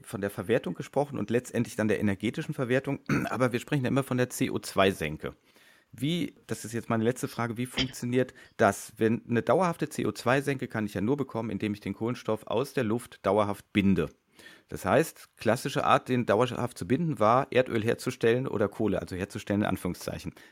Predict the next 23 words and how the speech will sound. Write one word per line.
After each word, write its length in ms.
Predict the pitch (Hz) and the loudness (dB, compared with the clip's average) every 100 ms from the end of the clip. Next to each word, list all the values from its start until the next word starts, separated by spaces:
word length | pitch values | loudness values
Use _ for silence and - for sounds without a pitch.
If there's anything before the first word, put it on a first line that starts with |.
| _ | _
es 100 | - | -4
einfach 320 | - - 117 - | -4 0 -2 -2
in 100 | 117 | 0
der 160 | 113 - | 2 4
Erde 240 | 104 - | 2 2
einzulagern 640 | 98 107 95 80 80 78 - - | 0 0 0 0 -2 -4 -8 -4
oder 220 | 104 120 | 2 4
in 100 | - | 4
Mooren. 500 | 117 120 117 95 78 - - - - _ _ - | 4 6 6 4 -2 -6 -18 -20 -20 _ _ -4
Gibt 240 | 170 - | -2 -2
es 100 | 208 | -6
da 260 | - 143 143 | 0 4 4
Perspektiven, 960 | 139 - 135 - 135 - 147 165 156 139 | 2 0 0 2 -2 0 -4 -2 0 -2
sozusagen 360 | 135 - 127 | -2 0 0
das 260 | 127 135 - | 0 -2 0
auf 160 | 120 - | -2 0
eine 120 | 117 | -2
halbwegs 260 | 120 127 | -2 -2
natürliche 580 | 120 101 - 175 196 - | -2 -2 0 0 0 0
Art 140 | 143 - | 0 0
zu 140 | 131 | -2
machen? 280 | 135 143 131 | -2 -2 -2
Denn 200 | 107 | -2